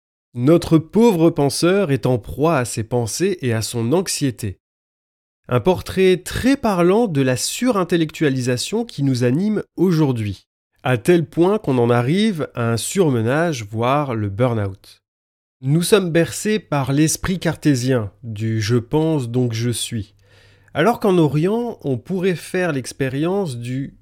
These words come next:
je ne pense pas, donc je suis ».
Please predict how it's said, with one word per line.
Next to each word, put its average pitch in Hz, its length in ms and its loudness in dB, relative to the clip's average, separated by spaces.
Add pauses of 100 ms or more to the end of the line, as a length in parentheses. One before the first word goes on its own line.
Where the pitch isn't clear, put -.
(120)
je 110 280 -2
ne 185 180 0
pense 120 400 -8
pas, 135 340 -6 (220)
donc 160 520 -2 (120)
je 110 240 -4
suis ». - 480 -12